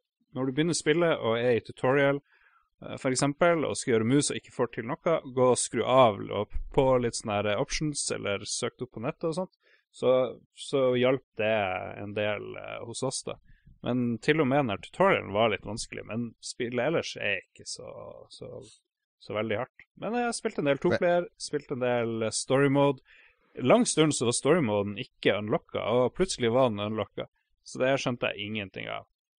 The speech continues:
Speaker 1: Og den der, eh, story-moden, der er, det er jo som å se en film, egentlig, med litt slåssing imellom. Det er litt kult, på et vis. Ikke at jeg fikk med meg så mye av handlinga som vanlig når jeg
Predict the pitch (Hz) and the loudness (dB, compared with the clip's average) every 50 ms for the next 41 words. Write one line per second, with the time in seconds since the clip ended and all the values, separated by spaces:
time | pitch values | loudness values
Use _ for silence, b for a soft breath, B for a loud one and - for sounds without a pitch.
0 | _ _ _ - - 113 117 123 120 120 120 117 120 123 123 123 127 127 127 123 | _ _ _ -4 0 2 4 6 6 6 4 4 2 2 4 4 6 6 6 6
1 | 117 117 117 117 120 117 110 - - - 147 180 190 143 110 101 98 101 101 101 | 4 4 2 2 2 2 2 0 0 2 4 4 4 4 2 2 0 0 -2 -4
2 | 101 98 110 117 127 139 135 123 113 107 107 127 147 151 127 - 113 104 101 - | -4 -2 0 2 4 6 6 4 4 2 2 2 2 2 2 0 -4 -6 -6 -4
3 | - 135 110 98 - - - - 170 - - 113 117 110 120 113 110 110 107 - | -4 -4 -4 -4 -8 -2 0 0 0 0 -2 -8 -10 -8 -8 -6 -6 -8 -8 -8
4 | - 117 110 110 110 117 113 107 92 - - 123 123 - - 131 117 98 101 104 | -8 -8 -6 -4 -2 -2 -2 -4 -4 -4 -6 -6 -4 -4 -4 -6 -6 -6 -4 -2
5 | 117 143 127 113 - _ _ _ _ _ - 185 190 147 113 - - 120 110 - | -2 -2 -2 -4 -8 _ _ _ _ _ 0 2 2 2 2 0 -2 -4 -4 -4
6 | - _ - - - _ _ _ _ _ _ _ _ _ _ - 110 107 107 123 | -6 _ -16 -18 -18 _ _ _ _ _ _ _ _ _ _ -2 -2 -2 0 0
7 | 127 135 123 - - - - 131 123 151 131 - 110 - 127 113 - - 120 123 | 2 2 2 0 -4 -8 -8 -4 -4 -2 0 0 -2 -2 -4 -6 -6 -4 -2 0
8 | 135 131 110 92 95 - - 117 110 107 104 95 104 107 117 139 151 120 101 95 | 0 0 -2 -4 -6 -6 -8 -6 -4 -2 -2 -2 -4 -6 -4 -4 -4 -4 -4 -6
9 | 95 - 123 113 101 101 113 127 120 110 98 101 104 101 101 104 104 | -10 -12 -8 -4 -2 -2 -2 -2 -4 -6 -8 -8 -10 -8 -8 -8 -10